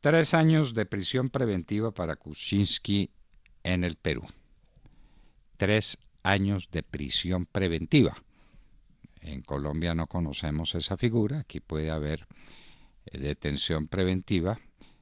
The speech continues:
pero que no tiene plazo fijo, al contrario. Si en un año no ha habido una providencia que califique el proceso, la persona recobra su libertad. Tres años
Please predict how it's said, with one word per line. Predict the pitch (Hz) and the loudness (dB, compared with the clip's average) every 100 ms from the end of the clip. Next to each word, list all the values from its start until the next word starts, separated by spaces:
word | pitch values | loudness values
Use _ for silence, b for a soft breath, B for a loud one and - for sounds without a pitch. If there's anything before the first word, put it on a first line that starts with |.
| B _ | B _
pero | 73 69 | -6 -6
que | 65 65 | -6 -6
no | 69 | -6
tiene | 71 78 76 82 | -4 -2 -2 -2
plazo | 82 80 110 | -4 -4 -4
fijo, | 92 87 - | -4 -4 -2
al | 113 | -4
contrario. | - 80 131 147 80 71 - B B B B B | -4 -4 0 0 -2 -10 -12 B B B B B
Si | - - 71 | -6 -2 0
en | 73 | 2
un | 87 | 2
año | 87 82 92 | 2 2 2
no | 110 90 | 2 0
ha | 78 | -2
habido | 73 73 78 107 110 - 95 87 | -2 0 0 -2 -6 -10 -20 -12
una | 65 69 78 87 | -6 -4 -4 -6
providencia | - 82 78 80 71 64 - 98 104 - B B B B | -4 -2 0 0 -2 -4 -4 -4 -4 -6 B B B B
que | - 82 | -8 -6
califique | - 73 69 71 - 73 - | -4 -4 -4 -6 -6 -6 -4
el | 90 | -6
proceso, | - 101 - 90 - - - B B B B B | -4 -6 -2 -2 -2 -4 -12 B B B B B
la | - 69 | -10 -8
persona | - 69 - 78 82 | -6 -4 -2 -2 -2
recobra | 80 73 71 73 78 | -4 -6 -4 -4 -6
su | - 64 | -8 -8
libertad. | 64 62 69 - - - _ b b b b _ _ | -8 -10 -10 -12 -12 -14 _ b b b b _ _
Tres | 78 82 82 | -2 0 0
años | 87 80 80 78 - | 0 -2 -2 -4 -8